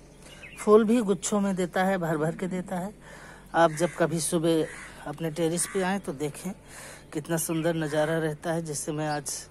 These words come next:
देख रही हूँ, मुझे बहुत अच्छा feel हो रहा है, तभी मैंने सोचा चलिए मैं वीडियो बनाती हूँ और अपने दोस्तों तक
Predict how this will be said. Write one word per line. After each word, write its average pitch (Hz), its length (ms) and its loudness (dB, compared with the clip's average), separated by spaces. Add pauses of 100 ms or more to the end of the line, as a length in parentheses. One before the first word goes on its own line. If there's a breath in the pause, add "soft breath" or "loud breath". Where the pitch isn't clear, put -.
(640 loud breath)
देख 175 220 0
रही 160 140 2
हूँ, 175 100 0
मुझे 175 220 -2
बहुत 156 360 -4
अच्छा 156 260 -2
feel 160 280 -4
हो 156 100 0
रहा 156 100 -2
है, 180 140 -6
तभी 147 220 -4
मैंने 156 260 -4
सोचा 185 340 -8 (460 loud breath)
चलिए 170 360 0
मैं 175 160 0
वीडियो 156 360 -2
बनाती 160 420 -4
हूँ 160 160 -6 (1160 loud breath)
और 170 140 0
अपने 170 260 0
दोस्तों 160 420 -2
तक 156 180 -4